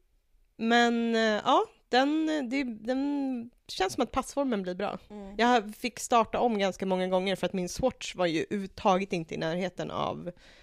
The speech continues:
Speaker 1: vad det faktiskt blev sen.
Speaker 2: Ja, du, du har ju lagt upp väldigt mycket bilder på den där. Jag är glad att jag inte var den enda som först trodde att du höll på och, ja, trots att jag, du liksom, du hade sagt vad det var, så går det inte att ose att så här, nu håller Amanda på att göra någon slags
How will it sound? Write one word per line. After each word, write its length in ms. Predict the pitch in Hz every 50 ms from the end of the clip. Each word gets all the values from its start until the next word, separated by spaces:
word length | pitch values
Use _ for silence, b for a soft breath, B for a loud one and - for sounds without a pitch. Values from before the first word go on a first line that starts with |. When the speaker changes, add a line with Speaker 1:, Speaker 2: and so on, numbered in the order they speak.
| b b b b b b b b b - - - -
Speaker 1:
vad 240 | 175 180 175 160 160
det 40 | -
faktiskt 320 | - 151 - - 170 -
blev 140 | - - 165
sen. 220 | - - - 175 - b b b b b b b b b _ _ _ _ _ B B B B B B B B B
Speaker 2:
Ja, 100 | - 208 208
du, 220 | 240 233 214 185
du 120 | 185 220 214 196 - 190
har 80 | 214
ju 40 | 214
lagt 200 | 208 208 - -
upp 80 | 208 190
väldigt 140 | 202 190 202
mycket 180 | 196 180 196 185
bilder 240 | 208 196 196 202 208
på 220 | - - 165 151
den 160 | 139 143 160
där. 160 | - 147 160 156 - -
Jag 100 | - 185
är 40 | 180
glad 240 | 180 196 196 175
att 100 | 175 170
jag 120 | 165 165 170
inte 200 | 170 156 165 160
var 100 | 160 165 165
den 100 | 180 170
enda 200 | 160 175 190 185
som 160 | - 170 165
först 280 | - 165 156 - -
trodde 240 | - 165 156 156 160
att 60 | 156
du 80 | - 160
höll 120 | 156 143
på 240 | 151 - - 156 151 156 151 151 160 -
och, 320 | - - 165 151 147 139 - -
ja, 140 | 185 180 - -
trots 220 | - 220 220 -
att 80 | 214 175
jag, 160 | 170 151 - 165
du 60 | 175 170
liksom, 300 | 165 156 - 170 143 151
du 80 | 165
hade 120 | 160 156 156
sagt 340 | - 185 - - - -
vad 140 | 143 127 139
det 60 | 156
var, 280 | 180 202 170 123 135 170 b b b b b b b
så 120 | b - 202
går 240 | 180 180 175 170
det 80 | 170 170
inte 160 | 160 160 160
att 80 | 156 -
ose 600 | - 170 180 165 165 156 - - 226 190 160 147
att 120 | 143 -
så 80 | - 156
här, 100 | 139 156
nu 280 | 185 202 208 190 185
håller 380 | 185 180 170 175 165 160 139 -
Amanda 220 | 170 170 160 151
på 100 | 143 -
att 60 | 156 160
göra 180 | 151 147 143
någon 100 | 139 151
slags 360 | - - - - - - -